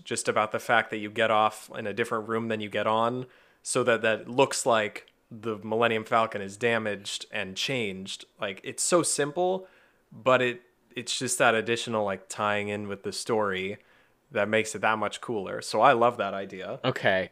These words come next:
Speaker 2: I, I'll be honest, I'm like, this is, this is weird, but it's not, we're not Golden Pass weird. We're like,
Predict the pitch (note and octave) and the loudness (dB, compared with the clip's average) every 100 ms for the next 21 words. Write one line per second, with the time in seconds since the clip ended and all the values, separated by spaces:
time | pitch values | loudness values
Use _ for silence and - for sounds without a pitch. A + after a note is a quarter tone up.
0 | - A#2 - _ _ _ _ _ - C#3+ | -2 -2 -2 _ _ _ _ _ 8 10
1 | D#3+ C3+ B2+ B2 C#3+ D#3+ D3 C#3 D#3+ F3 | 10 8 8 8 8 6 4 6 8 8
2 | D3 C3 - D3 - D3+ C3 G#2 A#2 C#3 | 6 4 4 4 4 0 0 -2 4 8
3 | F3+ G3 - C#3+ C#3 D3 D#3 C#3+ D3+ F#3 | 10 8 8 6 6 0 2 4 6 4
4 | - E3 D#3+ E3 - C3+ C3+ - - F#2+ | 6 4 6 2 0 2 2 -2 -6 -4
5 | F2+ G#2+ A#2 B2+ A2+ - | -4 0 2 4 2 0